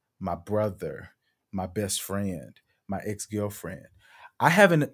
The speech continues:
I haven't experienced a lot of death in my family or in my close relationships. Um, but those five people,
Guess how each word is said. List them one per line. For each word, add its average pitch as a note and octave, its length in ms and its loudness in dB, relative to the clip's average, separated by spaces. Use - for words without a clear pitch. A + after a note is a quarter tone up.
I B2+ 140 4
haven't D#3+ 300 0
experienced A#2+ 500 0
a A2 40 0
lot G#2 260 0
of F#2+ 240 -6
death G2+ 420 0
in A2 120 -6
my G2 140 -2
family F#2+ 440 -8
or G#2 200 -4
in G2+ 100 -2
my G2+ 160 -2
close G2+ 340 -6
relationships. G2 640 -6
Um, G#2 320 -2
but A2+ 220 -4
those B2 240 4
five B2 340 4
people, G#2 500 -4